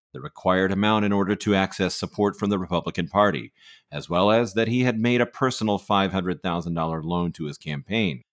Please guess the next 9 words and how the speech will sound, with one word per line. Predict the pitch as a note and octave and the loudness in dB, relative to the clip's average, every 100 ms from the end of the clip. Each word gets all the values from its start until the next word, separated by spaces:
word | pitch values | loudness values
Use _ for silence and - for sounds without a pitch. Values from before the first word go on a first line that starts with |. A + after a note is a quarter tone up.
| - | -14
despite | F#2 - A2 G#2+ | -8 0 2 2
only | G#2+ A2+ A#2 | 0 2 0
having | G2 F2 F#2 - | 0 0 0 -2
eight | F#2 E2+ | -4 -4
thousand | - A2+ G2+ E2+ F#2 | -2 0 2 0 -2
in | F2+ | -2
his | G#2 | -4
bank | - G#2+ G2+ | -2 -4 -4
accounts. | E2 D#2+ C2+ - - | -8 -6 -6 -10 -20